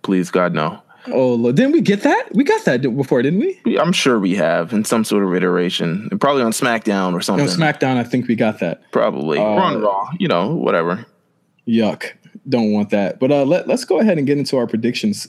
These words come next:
Speaker 2: our predictions part. Like I said, we are skipping Raw and SmackDown. I don't think much happened. I, I thought there was a pretty cool Paul Heyman segment on, on Raw. Uh, but other than that, not much to me stood out from either show. It was a bunch of vignettes. I would say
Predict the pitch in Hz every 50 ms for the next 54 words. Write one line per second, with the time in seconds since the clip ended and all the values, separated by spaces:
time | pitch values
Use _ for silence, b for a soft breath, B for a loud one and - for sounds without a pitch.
0 | _ - - 101 107 - 101 - 113 117 - 123 110 - - 117 107 98 92 B
1 | B B B B B 131 143 160 165 - 151 139 139 131 127 127 123 127 135 131
2 | - - - 147 131 - 135 131 127 123 127 B B B B B B 127 127 127
3 | 123 120 - - 127 120 117 117 - 120 120 120 120 117 117 123 123 113 - 143
4 | 123 - - 123 131 139 - - 131 120 117 - 127 120 123 123 123 117 - 123
5 | 127 - 151 139 135 143 139 131 131 127 - - 131 123 131 - - 139 131 127
6 | 123 - - 123 117 113 117 113 110 110 110 - - 117 104 110 110 107 101 98
7 | 104 107 104 101 - - - 110 107 104 107 110 110 110 107 107 - B B B
8 | B B B B - 113 110 107 107 104 120 - 127 135 135 131 120 120 110 110
9 | 113 113 110 92 90 87 101 123 131 127 120 117 - - 120 120 120 113 110 107
10 | - - - - - 127 110 113 117 113 113 110 - - - - 120 117 113 113
11 | 110 101 - - - 98 95 - - 110 101 139 135 110 113 107 - - 123 104
12 | 104 104 113 - 123 127 117 117 110 127 117 - 127 110 113 110 107 113 113 113
13 | 110 - - 113 120 120 127 135 127 - - 143 139 143